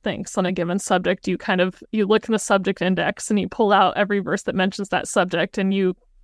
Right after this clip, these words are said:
combine them in some way to get a sort of range of options. Um, how does God want me to treat enemies? Well, it's somewhere between loving them and genocide. <laughs>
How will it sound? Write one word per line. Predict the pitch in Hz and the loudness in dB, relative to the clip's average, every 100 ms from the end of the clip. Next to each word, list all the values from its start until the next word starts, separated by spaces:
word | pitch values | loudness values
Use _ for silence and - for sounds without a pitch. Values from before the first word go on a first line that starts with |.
| _ | _
combine | - 233 240 247 | 0 4 4 4
them | 190 180 | 2 0
in | |
some | 196 220 202 | -2 0 0
way | 185 185 | 0 -2
to | - | -2
get | 226 196 | 0 0
a | 202 | 0
sort | - 185 | -4 -4
of | 202 | -2
range | 185 185 185 175 | 0 0 0 0
of | 185 | 2
options. | 226 - - - - - - _ _ - | 2 2 -10 -12 -12 -12 -14 _ _ -10
Um, | - 196 | -6 -4
how | 214 202 | 0 2
does | 202 208 | 0 0
God | 190 190 | 0 0
want | 196 202 | 0 0
me | 208 | 0
to | 202 | -2
treat | - 214 - | -2 -4 -2
enemies? | 196 208 220 247 - - - _ _ - | 0 2 2 0 -2 -12 -16 _ _ 2
Well, | 190 208 | 4 4
it's | 220 202 | 2 -2
somewhere | - 247 226 | 0 2 2
between | 214 - 220 208 | -2 -4 -4 0
loving | 196 208 214 | 2 2 2
them | 208 202 | 0 0
and | 196 | 2
genocide. | 254 233 - 190 - | 2 2 -2 -6 -4
<laughs> | - | -8